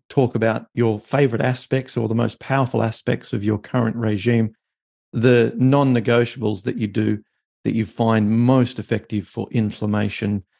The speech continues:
uh, uh, reversal and, uh, and, and low-level maintenance. So, um, you are so young. You know, have you questioned, first of all, how this came about? Take us back to when this began and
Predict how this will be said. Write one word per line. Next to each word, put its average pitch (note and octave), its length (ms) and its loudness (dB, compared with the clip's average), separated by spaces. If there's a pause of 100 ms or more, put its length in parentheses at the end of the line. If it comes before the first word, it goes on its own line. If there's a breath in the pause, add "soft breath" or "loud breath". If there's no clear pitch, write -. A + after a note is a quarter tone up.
(360)
uh, G2+ 380 0 (240)
uh, G#2 320 -6
reversal G#2+ 840 0 (200)
and, G2+ 300 -2
uh, G2+ 300 -6
and, G2+ 340 -2
and G2+ 420 -4
low-level G#2+ 800 0
maintenance. A2 580 -4 (500)
So, C3 500 2
um, B2 420 2 (260)
you B2+ 180 2
are A3+ 140 2
so B3+ 140 0
young. A2+ 500 0 (420)
You C3+ 80 0
know, B2 260 4
have C3 140 2
you B2+ 200 2
questioned, B2+ 680 -2
first B2 280 0
of G#2+ 80 -4
all, G#2+ 200 -2
how C3 260 -2
this A#2 260 -4
came B2+ 360 -2
about? A#2 420 -2
Take D3 240 0
us - 140 -6
back C3+ 260 -4
to A2+ 140 -6
when A2+ 220 0
this A2 180 -8
began A2+ 400 0
and - 160 -2